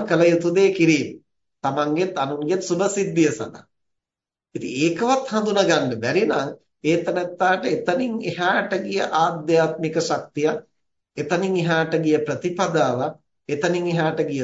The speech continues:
දහමක් ඒ තනත්තාට තියෙයි කියලා හිතන්න. ඉතින් අන්න ඒ වගේ හරි ලාමක තත්ත්වයක්. ඉතින් ඒ අය එකෙන් උත්සාහ කරන්නේ මේ අනිත් සියලු දෙනාටම වඩා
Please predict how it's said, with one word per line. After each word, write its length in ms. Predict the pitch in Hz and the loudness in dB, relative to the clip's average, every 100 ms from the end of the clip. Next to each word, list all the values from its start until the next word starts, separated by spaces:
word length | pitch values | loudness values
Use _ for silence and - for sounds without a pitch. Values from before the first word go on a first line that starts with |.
| 104 | -2
දහමක් 600 | 113 156 185 185 151 156 - _ _ - | -4 0 0 2 0 -2 -10 _ _ -4
ඒ 100 | 151 | -2
තනත්තාට 540 | 147 139 139 131 127 160 | 0 -4 -6 -6 -8 -10
තියෙයි 280 | - 143 135 | -8 -6 -6
කියලා 300 | - 120 123 | -6 -8 -8
හිතන්න. 240 | - 127 110 | -8 -12 -12
ඉතින් 240 | 110 170 | -14 -10
අන්න 160 | - 139 180 | -8 -8 -8
ඒ 140 | 170 | -6
වගේ 260 | 165 170 - | -6 -6 -8
හරි 240 | 220 - - 233 | -8 -6 -6 -4
ලාමක 560 | - - 254 233 233 233 | -2 -2 -2 -2 -2 -4
තත්ත්වයක්. 580 | 233 180 - - - - _ _ _ _ _ _ _ _ _ _ _ _ _ _ _ - | 0 -2 -2 -8 -12 -14 _ _ _ _ _ _ _ _ _ _ _ _ _ _ _ -10
ඉතින් 180 | 135 123 | -6 -2
ඒ 140 | 139 | 2
අය 140 | 156 165 | 2 2
එකෙන් 240 | 156 175 | 0 -4
උත්සාහ 420 | 147 113 - 160 160 | -8 -8 -4 0 0
කරන්නේ 420 | 156 165 170 190 214 | 0 -2 -2 -4 -6
මේ 140 | 180 | -4
අනිත් 240 | 156 170 | -4 -4
සියලු 340 | 165 160 156 175 | -4 0 0 0
දෙනාටම 540 | 165 165 175 160 165 151 | 0 0 -2 0 0 -2
වඩා 320 | 135 127 | -4 -2